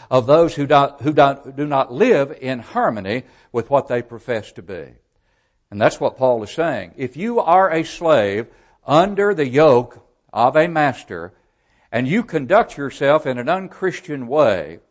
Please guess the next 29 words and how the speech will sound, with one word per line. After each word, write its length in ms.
and 160
try 300
to 200
rid 420
yourself 480
of 140
that 500
yoke 580
in 120
a 60
way 340
that 220
is 160
not 500
worthy 560
of 200
a 60
child 400
of 100
God 360
and 120
how 180
a 40
child 340
of 80
God 280
should 240
conduct 360
himself, 480